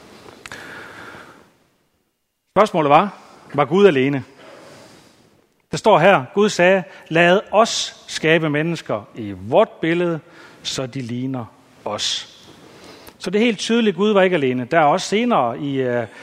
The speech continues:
i de første kapitler her, hvor han er sammen med Adam og Eva, hvor han også omtaler os, da han sendte dem ud af haven, for eksempel også, der taler han også om,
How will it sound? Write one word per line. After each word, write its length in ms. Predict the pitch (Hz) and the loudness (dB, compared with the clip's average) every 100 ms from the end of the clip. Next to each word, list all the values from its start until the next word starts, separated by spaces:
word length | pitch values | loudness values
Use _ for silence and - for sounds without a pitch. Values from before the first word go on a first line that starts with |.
| - - | -18 -14
i 60 | 160 | -10
de 100 | 135 | -2
første 300 | 160 175 156 | 0 0 -2
kapitler 380 | 131 175 165 139 | -8 -6 -4 0
her, 140 | 156 | 0
hvor 140 | 143 139 | 0 -2
han 160 | 135 | -2
er 40 | 120 | -2
sammen 280 | 151 160 | -2 -2
med 220 | 127 117 110 - - - | -2 -4 -6 -12 -14 -4
Adam 240 | 156 147 | -2 0
og 120 | 147 | 2
Eva, 140 | 208 190 | 2 4
hvor 140 | 190 | 0
han 140 | 185 | 0
også 200 | 185 185 | -2 -2
omtaler 460 | 156 160 147 120 107 - - - - | -6 -4 -4 -4 -6 -12 -20 -20 -6
os, 460 | 139 147 - - - | -4 -2 -4 -8 -10
da 60 | 123 | -8
han 80 | 123 | -6
sendte 260 | 135 127 | -6 -6
dem 60 | 123 | -4
ud 80 | 147 | -2
af 60 | |
haven, 260 | 135 196 208 | 0 0 0
for 80 | 139 | -4
eksempel 240 | 160 147 | -6 -6
også, 160 | 135 147 | -6 -8
der 60 | |
taler 200 | 170 170 | -6 -4
han 80 | 165 | -4
også 180 | 180 - | -6 -8
om, 120 | 104 | -12